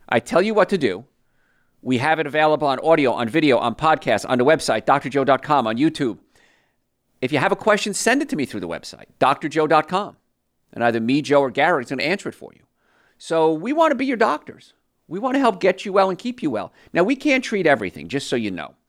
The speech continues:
I don't want you to get mad at me and say, "Well, Doctor Joe, I have this condition," and it's like, that's not something in our wheelhouse, but we have a list of doctors that we work with, and in most cases, we can refer you to somebody who can do what you wanna do. And coming soon, by the way, and hopefully in the next couple of weeks or months,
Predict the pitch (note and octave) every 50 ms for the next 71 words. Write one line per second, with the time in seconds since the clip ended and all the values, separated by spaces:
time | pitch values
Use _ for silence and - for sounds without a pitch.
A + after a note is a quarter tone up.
0 | _ _ _ _ _ _ - - A#2 C#3+ D#3+ D3+ - - C3 A#2 A#2+ C#3 D3 C3+
1 | G2+ G2+ F#2+ E2+ - F#2+ F#2+ A2+ D3+ E3 - G#2 F#2+ C3+ C#3+ B2+ A2+ A2 A2+ B2
2 | A2+ G2 A#2 A#2 - - G#2+ F#2+ C3 - - - A2+ G#2 G2+ F#2+ F#2+ - - G#2
3 | G2+ F#2+ - G#2 G2 - - A2+ A#2+ B2 - - B2 A2 - A2+ G#2+ G#2+ G#2 G2+
4 | G2 A2 D#3+ G#3+ G3+ C3+ A2 F#2 F#2 G2+ - - - _ _ _ _ _ - C#3
5 | B2+ C3 B2+ B2 A2+ B2 F3 F3+ D#3+ D3 B2+ C3 C#3 C#3 - B2+ G2+ - B2+ B2
6 | A#2+ - A#2+ G#2+ - A#2 - G#2+ G#2+ C3+ E3+ E3+ F3 - G#2+ G#2 G2+ - _ _
7 | _ _ _ _ - A2 A#2 A#2 A#2+ B2+ B2 - - - A#2+ A2 - - G#2 G#2
8 | G#2+ G#2 - G#2+ G2+ F#2 - - A2+ G#2+ G2 F#2+ - - A2+ G#2 F#2+ F#2+ G2 F2
9 | F2 F#2+ - - - D3 B2+ G2 E2 D#2+ F2+ D2 - _ _ _ _ _ _ _
10 | _ _ _ - G2 - - E2+ E2 D#2 C#2 B1 C2 _ _ - - - - -
11 | B2 - - B3+ C#4+ C4 A3+ - - G#3 F3 B2 B2 A#2 G#2+ G2+ G#2+ G#2 G#2 G#2+
12 | A2 D3 D#3+ - C#3+ B2+ B2 A#2+ - - C3 - A#2 A2 G#2 B2 C3+ - - G2
13 | G#2 C3 C3+ A#2+ - -